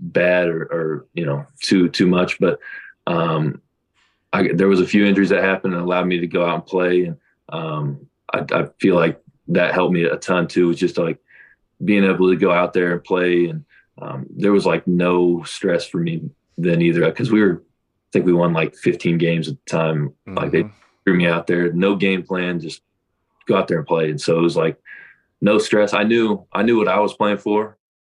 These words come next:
Speaker 1: Um, but the, the other guys out there, they were just like, "Man, let's just get this game over with. Let's, you know, get to the offseason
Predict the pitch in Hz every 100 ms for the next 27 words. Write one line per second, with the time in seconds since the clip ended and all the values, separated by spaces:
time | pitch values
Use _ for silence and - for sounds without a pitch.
0 | _ - 82 78 78 78 87 90 90 95
1 | 87 95 95 90 87 90 85 87 85 85
2 | 85 82 - 85 82 - - - 80 82
3 | 80 - - 90 - 85 87 82 80 80
4 | 80 82 - - 76 - _ 78 73 69
5 | - - 95 98 - 92 90 85 - 85